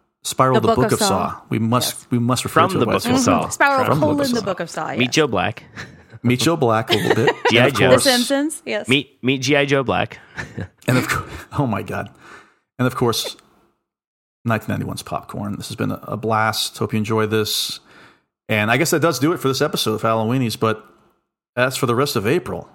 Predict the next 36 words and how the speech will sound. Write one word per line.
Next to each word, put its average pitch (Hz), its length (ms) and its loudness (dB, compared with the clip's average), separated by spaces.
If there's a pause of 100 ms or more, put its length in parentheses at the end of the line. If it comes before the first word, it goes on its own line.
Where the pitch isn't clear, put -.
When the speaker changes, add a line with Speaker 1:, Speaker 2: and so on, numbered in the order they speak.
(720)
Speaker 1:
we're 156 80 0
just 139 120 -4
getting 101 140 -6
started 104 460 -2
because 113 240 -4
it's 113 100 -8
an 101 160 -6
Evil 113 300 -2
Dead 104 420 -6
April. - 420 -10 (480)
Speaker 2:
Hmm. 294 260 -4
Speaker 1:
And - 20 0
on 113 140 2
the 107 60 0
main 110 260 0
feed 110 200 -2
later 107 220 0
this 107 180 -6
month, 107 220 -2
you 120 40 -2
can 107 100 -6
check 107 220 -4
out 104 160 0
an 104 60 -4
episode 107 520 -2
on 107 100 -4
our 101 120 -2
top 131 280 0
ten 131 180 -2
favorite 120 340 -2
effects - 680 -8 (580)
from 123 80 -6
the 113 80 0
Evil 104 160 -4
Dead 110 140 -2
franchise, 123 760 -4